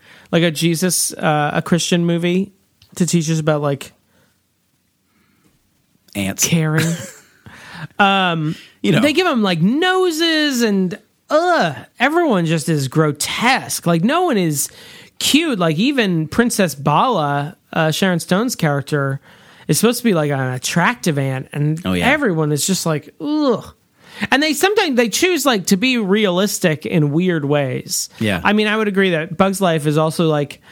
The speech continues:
Speaker 1: "Oh, you know what an ant looks like, but we're still gonna give him four legs and
Speaker 2: Right.
Speaker 1: call it a day." This one's like, "No, we're sticking with the six legs,
Speaker 2: Yeah.
Speaker 1: even though we've got nothing to do with those t-, other two legs. We don't
Speaker 2: Yeah.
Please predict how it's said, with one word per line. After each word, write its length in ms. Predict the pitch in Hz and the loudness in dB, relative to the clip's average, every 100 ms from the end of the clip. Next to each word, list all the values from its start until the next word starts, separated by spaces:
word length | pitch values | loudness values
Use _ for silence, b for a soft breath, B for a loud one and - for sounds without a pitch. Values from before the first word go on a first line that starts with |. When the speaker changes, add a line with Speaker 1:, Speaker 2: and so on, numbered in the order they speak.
| B B B | B B B
Speaker 1:
"Oh, 120 | - 285 | -2 0
you 240 | 302 349 | 2 2
know 120 | 302 | 2
what 100 | 220 | 0
an 120 | 185 180 | 2 2
ant 180 | 175 190 | 0 0
looks 220 | 156 - | 0 0
like, 200 | 151 143 | 0 2
but 80 | 196 | 0
we're 120 | 233 | 0
still 220 | 214 269 | 0 0
gonna 180 | 202 170 | 2 0
give 140 | 156 | 0
him 120 | 151 139 | 0 -2
four 340 | - 156 139 | 0 0 0
legs 560 | 127 135 - - - - | -2 -4 -6 -8 -8 -2
and 100 | 135 | 2
Speaker 2:
Right. 180 | 131 113 | 2 2
Speaker 1:
call 260 | 170 151 | 0 0
it 60 | 143 | -2
a 60 | |
day." 280 | 131 143 135 | 0 -2 0
This 180 | 147 190 | 0 0
one's 160 | 226 180 | 0 0
like, 140 | 175 | 2
"No, 320 | 175 240 226 | 2 2 2
we're 100 | 214 | 0
sticking 400 | 208 - 311 277 | -2 0 0 2
with 120 | 262 202 | 0 2
the 80 | 226 | 0
six 480 | - 294 240 - | 0 0 0 -2
legs, 540 | 233 214 180 147 139 - | 0 2 0 -2 -2 -2
Speaker 2:
Yeah. 260 | 120 107 87 | 0 0 2
Speaker 1:
even 120 | 226 | 2
though 120 | 208 | 2
we've 200 | 190 233 | 2 0
got 240 | 196 175 170 | 0 0 2
nothing 840 | 185 233 294 349 349 214 220 190 | 0 0 0 2 0 0 0 2
to 80 | 175 | 0
do 280 | 160 170 156 | 2 0 0
with 180 | 151 151 | 0 2
those 280 | 156 147 | 0 0
t-, 140 | - - | -6 -2
other 280 | 214 175 180 | 0 2 0
two 200 | 170 165 | 2 2
legs. 540 | 151 139 139 - - | 2 0 -2 -4 -2
We 140 | 180 202 | 0 2
don't 160 | 170 | 2
Speaker 2:
Yeah. 120 | - | 0